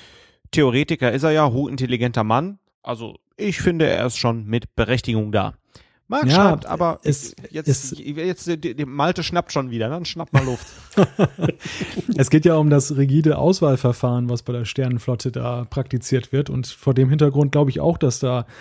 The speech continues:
Speaker 2: äh, Barclay relativ schlechte Chancen hätte oder gehabt hat oder in der Zukunft hat, <laughs> da durchzukommen. Ähm, wir haben ja auch gesehen, dass ja selbst Wesley da beinahe hängen geblieben ist, äh,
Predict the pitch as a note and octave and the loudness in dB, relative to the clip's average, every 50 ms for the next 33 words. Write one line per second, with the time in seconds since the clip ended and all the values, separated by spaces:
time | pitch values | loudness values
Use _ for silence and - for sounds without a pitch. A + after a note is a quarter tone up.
0 | - - - - D3 - C3 C3 B2+ A#2+ - C3 B2 C3 C#3 C3+ - C#3 C3 B2+ | -20 -20 -16 -14 -8 -4 -2 -2 -2 -2 -2 -2 0 0 0 0 2 2 4 2
1 | C3+ - C#3+ - C#3 C#3 C3 - C3 A#2+ - - - C3+ B2+ - C3 A#2 - C#3 | 2 0 0 0 2 2 2 2 0 -2 0 0 0 0 2 2 0 2 2 4
2 | C3+ C#3 C3 - C3 C3 B2+ B2 B2+ C#3+ - - - D#3 C#3+ G#2 C#3 C#3 - C#3 | 2 2 2 0 -2 0 0 -2 -4 -6 -8 -14 -12 -10 -4 -2 -2 2 4 4
3 | C3 C3 B2+ C#3 C#3 C3 B2 B2+ B2+ B2 A#2 A2 _ _ - - G2 B2 - - | 6 4 4 0 -4 -4 -4 -4 -4 -4 -6 -10 _ _ -6 -4 -4 -4 -4 0
4 | - B2+ B2+ B2 - - - C#3+ B2+ B2 B2+ B2 B2 A#2+ C3 - C#3 A#2+ - - | 2 2 2 2 0 -12 -12 -10 -8 -8 -6 -6 -8 -10 -8 -8 -6 -4 2 2
5 | G3 - E3+ D#3 - - D#3 D#3 C#3+ - - - - C#3 - E3 - - F3 - | 4 4 4 2 4 4 4 6 6 4 2 0 -2 2 2 2 4 4 2 2
6 | - - - - A#3 F#3+ D3+ - - - D#3+ D#3 D3 C3+ D3 D#3 F3+ F3 - - | 0 -6 -12 -8 -6 -4 0 2 2 2 2 2 2 4 4 4 4 4 2 0
7 | C#3+ C#3 - D3 C#3 D3+ F3 - - - - - - - - - _ - - C#3+ | 0 4 4 4 4 4 0 -4 -8 -20 -20 -20 -20 -20 -20 -20 _ -6 -2 0
8 | C#3+ C#3+ C#3 C#3+ C#3 - - - - D3 C#3+ C3 C#3 D3 D3+ D3+ D3+ D3 B2+ - | 0 0 -2 -4 -8 -12 -16 -14 -10 -6 0 2 4 4 4 4 4 2 2 0
9 | C3 B2 D3 D3+ D3+ D3 D3 - D3 C3+ B2 C#3+ C#3 - - B2+ C3 D#3 D#3 - | 2 2 4 2 2 2 2 2 0 0 2 0 -2 -2 -2 -2 0 0 0 2
10 | D#3 C#3 C3+ B2+ B2+ B2 B2 A#2+ B2 B2 C3 C3+ C3 B2+ B2 A#2+ A2+ C#3 D3 C#3+ | 4 4 4 4 2 0 -2 -2 -4 -4 -2 -2 -2 0 0 0 0 0 0 0
11 | C3 A#2+ A#2 B2+ B2+ B2 C3 C3 - C3+ C3+ C3+ - - - - C#3 B2+ B2+ C3 | -2 -2 0 0 0 0 0 0 0 -2 -2 -2 -4 -10 -10 -6 -4 -4 -4 -4
12 | B2+ | -6